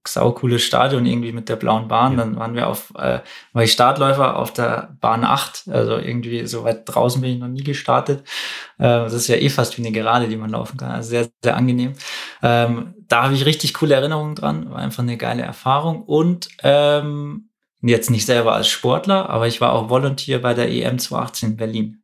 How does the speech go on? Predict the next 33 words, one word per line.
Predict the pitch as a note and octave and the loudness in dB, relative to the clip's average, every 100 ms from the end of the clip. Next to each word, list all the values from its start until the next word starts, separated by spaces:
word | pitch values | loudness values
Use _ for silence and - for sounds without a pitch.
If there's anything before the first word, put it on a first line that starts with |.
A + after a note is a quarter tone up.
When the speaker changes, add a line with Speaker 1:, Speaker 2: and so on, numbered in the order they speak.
| - | -8
Speaker 1:
Und | A#2 | 0
das | A#2 C3 D3 | 2 2 4
war | B2+ | 4
natürlich | A#2+ - B2+ B2+ - - - - - - | 2 0 0 0 -2 -12 -16 -16 -8 0
ein | A#2 A#2 | 2 4
absolutes | B2+ B2+ - A#2+ A2 A2+ A2+ | 2 0 -2 -4 -4 -4 2
Highlight, | G#2+ G#2+ G#2 | 2 2 2
da | A2+ B2 | 4 4
mittendrin | C#3 C#3+ C#3 C3 C#3 | 2 -2 -2 -2 -2
mit | C3 B2 | -4 -4
dabei | A#2 A#2+ B2+ | 0 0 0
zu | - | -2
sein, | B2+ B2 A#2+ A#2 G#2 | -2 0 0 -2 -2
ähm, | A2+ A2+ A#2+ B2 B2 - - - | 0 0 0 -6 -8 -10 -12 -6
Leichtathletik | - B2 A#2+ A#2+ A2 A#2 | 0 0 0 -2 -2 0
nochmal | B2 A2+ B2 A#2 A2+ - _ _ - | 0 2 2 2 -2 -10 _ _ -2
ganz | B2 C#3+ C3+ | 2 2 2
hautnah | B2+ D3+ D3+ B2+ | 4 4 4 4
mitzubekommen | C3+ C#3 B2+ A#2 - A2+ A#2+ | 2 -2 -4 -4 -2 -2 -2
und | A2 | -4
da | A2+ | -4
wirklich | B2 B2+ A#2+ - - | -6 -8 -10 -12 -12
ein | - A#2+ | -2 0
Teil | A#2+ B2+ | 0 -2
von | B2 B2 | -2 -4
diesem | A#2 A#2+ | -6 -8
Event | A#2 A#2 | -8 -8
zu | - | -8
sein, | A#2+ A#2 A#2 | -6 -6 -6
das | A#2 - | -8 -8
war | A2+ | -10
richtig | A2+ A2 - - | -14 -14 -18 -14
cool. | C#3+ | -14